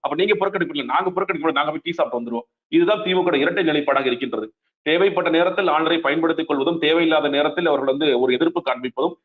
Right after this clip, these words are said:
இந்த மாதிரியான ஒரு ஆளுநர் அரசியலை அவர்கள் செய்து கொண்டே இருக்கின்றார்கள். அப்படி இருக்கும் பொழுது அவர்கள் இது குறித்து பேசுவது சரியா? முதல்ல ஆளுநர் நாங்க என்னைக்குமே புறக்கணிச்சிட்டோம், ஆளுநர் வந்து எங்களுக்கு தேவையே இல்லை அப்படின்னு நிலைப்பாட்டுக்கு போறாங்களா?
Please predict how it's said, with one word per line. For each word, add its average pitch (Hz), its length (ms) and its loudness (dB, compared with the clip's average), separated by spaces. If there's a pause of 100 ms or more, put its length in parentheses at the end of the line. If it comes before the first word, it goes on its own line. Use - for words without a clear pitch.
(140)
இந்த 170 260 0
மாதிரியான 185 420 2
ஒரு 175 100 2
ஆளுநர் 170 360 2
அரசியலை 160 440 0
அவர்கள் 143 220 0
செய்து 147 160 0
கொண்டே 139 220 2
இருக்கின்றார்கள். 123 440 -2 (260)
அப்படி 135 240 2
இருக்கும் 214 220 0
பொழுது 180 300 2 (440)
அவர்கள் 220 560 0
இது 175 160 2
குறித்து 180 300 4
பேசுவது 180 420 2
சரியா? 151 260 2
முதல்ல 139 220 2
ஆளுநர் 160 360 2
நாங்க 139 140 -2
என்னைக்குமே 165 400 -2
புறக்கணிச்சிட்டோம், 147 540 -2
ஆளுநர் 151 260 2
வந்து 143 200 0
எங்களுக்கு 135 340 -4
தேவையே 160 280 2
இல்லை 131 180 -2
அப்படின்னு 147 380 -2
நிலைப்பாட்டுக்கு 147 440 -2
போறாங்களா? 117 340 -4